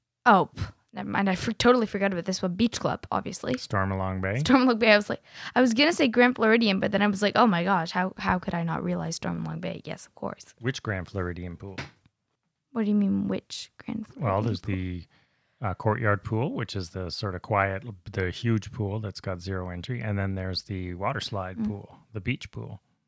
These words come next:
Speaker 1: The water slide pool that just, like, makes the entire thing.
Speaker 2: Yeah, it's small, loud, party atmosphere, but it's fun.
Speaker 1: Well, fun for kids.
Speaker 2: And Stormalong Bay, obviously.
Speaker 1: Stormalong Bay,
Speaker 2: Yacht
Speaker 1: there's,
Speaker 2: Club, beach
Speaker 1: there's no
Speaker 2: club.
Speaker 1: question.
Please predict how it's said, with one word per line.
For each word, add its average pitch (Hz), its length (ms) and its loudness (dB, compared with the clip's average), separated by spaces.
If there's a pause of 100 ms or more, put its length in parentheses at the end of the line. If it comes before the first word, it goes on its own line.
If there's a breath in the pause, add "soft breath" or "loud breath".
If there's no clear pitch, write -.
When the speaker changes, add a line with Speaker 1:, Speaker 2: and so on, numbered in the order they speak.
(120)
Speaker 1:
The 226 100 -4
water 208 320 2
slide - 380 -12
pool - 300 -6
that - 180 -6 (180)
just, - 220 -8
like, 185 180 -8
makes 185 300 0
the - 140 -4
entire 170 360 -2
thing. 190 440 0 (260)
Speaker 2:
Yeah, 98 180 2
it's - 140 -4
small, 165 480 -2
loud, 110 420 0
party 104 320 4
atmosphere, 92 540 -8
but 107 160 -6
it's 107 140 -10
fun. 98 340 -10 (420)
Speaker 1:
Well, 254 220 4
fun 190 280 -2
for 202 120 -8
kids. - 440 -6
Speaker 2:
And 110 100 0
Stormalong 107 600 4
Bay, 85 260 -2
obviously. 82 540 -4
Speaker 1:
Stormalong 262 440 8
Bay, 202 120 4
Speaker 2:
Yacht 180 120 -2
Speaker 1:
there's, 190 260 -2
Speaker 2:
Club, 87 260 -2
beach - 100 -4
Speaker 1:
there's 113 300 0
no 113 100 2
Speaker 2:
club. - 100 -2
Speaker 1:
question. 202 540 -4